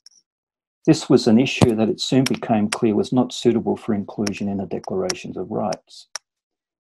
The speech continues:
It was in, if it was included, then it would need to be either a restricted right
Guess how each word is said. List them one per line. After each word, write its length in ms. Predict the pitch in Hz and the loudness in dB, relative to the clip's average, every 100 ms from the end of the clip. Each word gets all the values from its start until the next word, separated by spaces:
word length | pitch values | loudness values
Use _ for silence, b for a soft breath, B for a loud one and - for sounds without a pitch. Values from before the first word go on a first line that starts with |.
| _ | _
It 120 | - 120 | 0 4
was 280 | 117 110 | 4 2
in, 240 | 127 120 113 _ _ - | 2 2 0 _ _ 4
if 280 | 156 151 123 | 4 6 0
it 120 | 110 | 0
was 180 | 107 104 | 0 0
included, 680 | 101 - 110 107 98 87 - | -4 -2 0 2 0 -4 -4
then 120 | 107 | -2
it 140 | 104 | -2
would 140 | 101 104 | -2 2
need 260 | 110 110 | 2 2
to 80 | 107 | 0
be 240 | 104 98 - | -6 -4 -2
either 300 | 104 101 104 104 | -4 -2 -4 -4
a 140 | 98 | -4
restricted 540 | 98 - - - - | -4 -4 -6 -4 -4
right 360 | 101 98 101 - | -2 -2 -2 -6